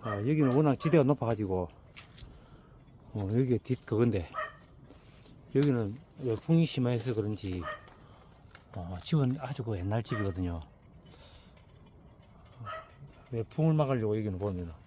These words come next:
끝에는 이렇게, 어, 블럭을 쌓아놨네요. 옛날 흙집이면은, 어, 그 외풍이 정말 어마어마하거든요. 사-, 산속에는.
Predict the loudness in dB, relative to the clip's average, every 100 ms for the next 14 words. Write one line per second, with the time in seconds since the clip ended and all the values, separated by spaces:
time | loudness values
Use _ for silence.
0 | -20 -20 -20 -20 -20 -20 -20 -10 -4 0
1 | 2 2 2 0 -2 -6 -8 -12 -16 -16
2 | -20 -20 -20 -20 -14 -8 -6 -6 -4 0
3 | 2 2 2 0 0 -4 -10 -14 -20 -20
4 | -20 -20 -20 -20 -20 -14 -14 -14 -20 -20
5 | -20 -20 -12 -12 -12 -8 0 2 4 2
6 | 4 6 8 6 4 0 -6 -20 -20 -20
7 | -20 -16 -4 -2 -2 4 8 10 8 4
8 | -4 -20 -20 -20 -20 -20 -20 -20 -20 -20
9 | -20 -20 -20 -20 -14 0 4 6 8 8
10 | 6 -2 -6 2 6 6 6 6 6 8
11 | 6 4 0 -2 -8 -10 -4 -4 -4 -2
12 | 0 -2